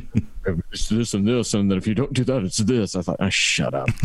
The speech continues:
Speaker 2: I love you. I think you're fantastic, but my God, seriously, take the stick out of your butt."
Speaker 1: <laughs>
Speaker 2: But,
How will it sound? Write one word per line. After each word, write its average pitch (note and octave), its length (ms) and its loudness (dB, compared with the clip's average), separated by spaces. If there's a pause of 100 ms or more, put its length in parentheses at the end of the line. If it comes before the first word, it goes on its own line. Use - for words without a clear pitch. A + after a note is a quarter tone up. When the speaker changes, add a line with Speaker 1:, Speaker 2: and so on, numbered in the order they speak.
(360)
Speaker 2:
I A#2+ 80 0
love B2 380 0
you. C#3+ 280 2
I G2+ 60 0
think A2 220 0
you're G2+ 100 2
fantastic, G#2 640 0
but F#2+ 140 2
my F#2+ 180 4
God, F2 320 0
seriously, F2+ 300 2
take F#2 160 0
the - 60 -2
stick - 260 0
out F2 140 0
of F2 40 2
your E2+ 100 2
butt." - 420 0
Speaker 1:
<laughs> E3 60 2 (920)
Speaker 2:
But, E2+ 400 0